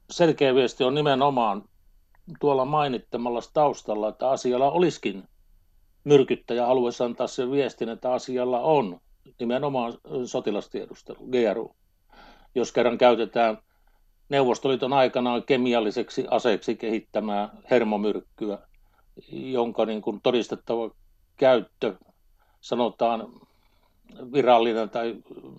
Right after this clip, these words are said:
laillisen tapainen, niin on ollut siis nimenomaan sotilastiedustelun, sotilaspuolen puuhia. Että tota, siinä mielessä se niin kuin ajatus,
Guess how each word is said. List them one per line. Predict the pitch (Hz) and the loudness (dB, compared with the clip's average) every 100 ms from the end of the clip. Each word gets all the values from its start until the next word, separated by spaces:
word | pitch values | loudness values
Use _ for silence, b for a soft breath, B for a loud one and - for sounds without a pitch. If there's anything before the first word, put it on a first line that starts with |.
| 147 127 123 | -20 -20 -18
laillisen | 120 131 123 120 110 117 107 | -8 -2 0 0 -4 -6 -2
tapainen, | 123 117 120 110 101 107 | -2 0 -2 -2 -6 -10
niin | 110 | -10
on | 113 113 | -8 -6
ollut | 113 110 98 | -4 -4 -8
siis | - - - - _ _ _ _ | -12 -16 -16 -18 _ _ _ _
nimenomaan | 117 117 117 117 98 _ _ _ - | -6 -4 -2 -4 -6 _ _ _ -2
sotilastiedustelun, | 120 110 95 - 127 113 107 - 107 | 0 0 -6 -12 -12 -12 -14 -12 -8
sotilaspuolen | 110 110 101 - - 104 98 - _ - | -6 -6 -8 -10 -12 -10 -12 -16 _ -2
puuhia. | 117 104 92 110 101 - _ _ _ _ _ _ _ _ _ _ _ _ _ _ - | 0 0 -2 -6 -10 -16 _ _ _ _ _ _ _ _ _ _ _ _ _ _ -2
Että | 143 - 127 | -2 0 -2
tota, | - 120 - 117 113 110 - B B B B B _ _ _ - | -2 -4 2 6 6 2 -10 B B B B B _ _ _ -6
siinä | - 139 135 | -2 2 2
mielessä | 135 123 120 - 127 | 4 4 4 0 -6
se | - 120 | -6 -6
niin | 117 113 | -6 -8
kuin | 117 | -2
ajatus, | 117 123 123 - 113 - - - | 2 4 4 2 -6 -8 -20 -20